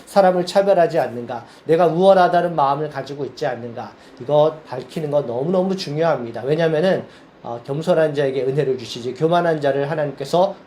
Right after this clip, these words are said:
물리치시기 때문이에요. 두 번째 겸손의 의미는 이것이 사실 더 중요한데 하나님께 순종하는 것이 바로 겸손이라는 것입니다. 하박국서 여러분 삼, 이 장 사 절 말씀 보시면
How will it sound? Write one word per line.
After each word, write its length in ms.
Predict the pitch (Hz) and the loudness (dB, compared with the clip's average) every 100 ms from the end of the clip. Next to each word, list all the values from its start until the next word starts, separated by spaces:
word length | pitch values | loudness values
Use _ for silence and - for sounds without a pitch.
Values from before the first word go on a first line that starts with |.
| - | -18
물리치시기 800 | 113 147 180 214 - 190 170 147 | -6 -4 -2 -6 -8 -10 -10 -10
때문이에요. 640 | 139 156 160 131 107 107 117 - - - - - | -4 -4 -4 -8 -10 -12 -14 -16 -20 -20 -20 -20
두 160 | - 175 | 0 4
번째 320 | 226 277 302 | 6 4 2
겸손의 380 | 208 196 208 220 | 0 0 2 2
의미는 280 | 175 185 185 | 2 0 -2
이것이 200 | 151 180 | -2 -4
사실 260 | 220 208 | -4 -4
더 80 | 185 | -6
중요한데 800 | - 156 165 147 123 175 170 - - - - | -8 -6 -2 -2 0 2 2 0 -10 -20 -14
하나님께 360 | - 277 294 294 | -2 0 0 0
순종하는 580 | 240 320 330 349 311 254 | -2 -4 0 4 4 4
것이 240 | 196 - | 0 -2
바로 240 | 151 143 156 | -4 -2 -4
겸손이라는 1000 | 139 131 135 139 165 143 127 131 127 123 | -6 -10 -12 -4 -4 -4 -8 -6 -6 -8
것입니다. 560 | 110 - 117 107 110 107 - - - | -10 -12 -12 -12 -14 -16 -20 -20 -20
하박국서 960 | - 247 285 285 269 - - 202 185 156 | -2 4 4 2 -2 -4 -2 6 6 6
여러분 440 | 135 147 147 151 151 - - | 4 0 0 -2 -6 -18 -18
삼, 320 | - 233 220 - | -2 -2 -2 -8
이 120 | 165 | 2
장 160 | 233 233 | 4 6
사 160 | 233 | 4
절 120 | 214 | 4
말씀 260 | 196 165 170 | 4 2 0
보시면 480 | 143 135 143 165 | -4 -4 -2 -2